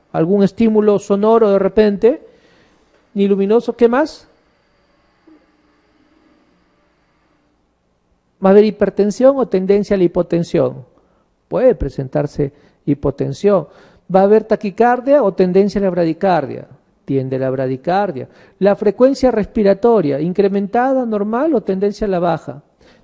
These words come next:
Tendencia a la baja. Usted va a medir la saturación de ese paciente. ¿Cómo va a estar? Tiende a irse hacia abajo. ¿Ya? Es por ello que cuando llega un paciente en ese estado, damos flumacenil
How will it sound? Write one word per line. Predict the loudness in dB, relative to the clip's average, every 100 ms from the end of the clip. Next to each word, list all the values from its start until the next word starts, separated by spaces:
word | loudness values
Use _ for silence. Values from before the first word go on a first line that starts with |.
| _
Tendencia | -4 -2 -2 -2 -4
a |
la | -2
baja. | -4 -4 -8 -10
Usted | -8 -8 0 2 4
va | 6
a | 4 4
medir | 2 4
la | 4
saturación | 2 2 2 2 2 2
de | 2
ese | 0
paciente. | -2 -2 -2 -2 -2
¿Cómo | 0 4
va | 2
a |
estar? | 2 -4 -4 -10 _ _ _ _ _ _ _ _ _ _ _ _ _ _ _
Tiende | 2 4 2
a |
irse | 0 -2
hacia | -4 -2
abajo. | -2 -4 -12 _ _ _ _ _
¿Ya? | 2 4 4
Es | -2
por | 4 6
ello | 6 6
que | 2
cuando | -2 -4 4
llega | 6 6
un | 4
paciente | 0 2 -2 -2
en | -2
ese | -2
estado, | -4 0 2 4 2 -2 -20 _ _ _ -2
damos | 2 2 0
flumacenil | -2 0 0 -2 -2 -2